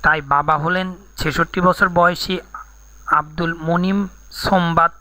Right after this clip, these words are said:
জিতমুত। বর্তমানে তিনি থাইল্যান্ডে বসবাস করলেও আগে তিনি যুক্তরাষ্ট্রে বসবাস করতেন। যুক্তরাষ্ট্রের কেনটাকিতে মঙ্গলবার এ ঘটনা ঘটে।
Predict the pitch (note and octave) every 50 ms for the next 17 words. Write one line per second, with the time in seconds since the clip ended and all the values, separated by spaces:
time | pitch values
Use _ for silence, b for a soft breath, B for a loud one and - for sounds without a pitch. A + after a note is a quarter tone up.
0 | - - - - C3+ C#3+ F3 F3 - - E3+ D#3+ D3+ C#3 B2 G#2 - - - -
1 | - - D3+ E3 E3+ - - F#3 G3 G3 G3 - - G#3 G3 F3 C#3+ C3+ - -
2 | - D3+ D3+ E3 F3 F3+ F#3 F#3+ F#3+ G3 F#3+ E3 D#3+ D3+ - - - F3+ F#3+ -
3 | - - - E3 E3 E3+ F#3 E3+ C#3 B2+ - B B B B B B B - D3+
4 | D3+ D#3 D#3+ D#3 - F3 F3+ F#3 E3+ C#3+ D3+ E3 - - - E3 E3 E3+ E3 -
5 | - - F3 D#3 D3+ D3+ - E3+ D#3+ E3 - - - D#3 D3+ - - - A#2+ G#2+
6 | F#2+ F#2+ - - - - B B B B B B B B B B D3+ C3 D3+ D#3
7 | - - - E3 F3+ F3+ F3+ - - - G3 F#3+ F#3 - - - - - E3+ E3
8 | E3 D#3 F3 E3 E3+ - G3+ F3+ - F#3 D3 C#3 C#3+ D3+ D#3+ D#3+ D#3 E3 D#3+ D#3
9 | E3 E3 E3 D#3+ - D#3+ D#3+ C#3+ C#3 - - - D#3+ D#3 D3 C#3 C#3+ C#3 - -
10 | G#2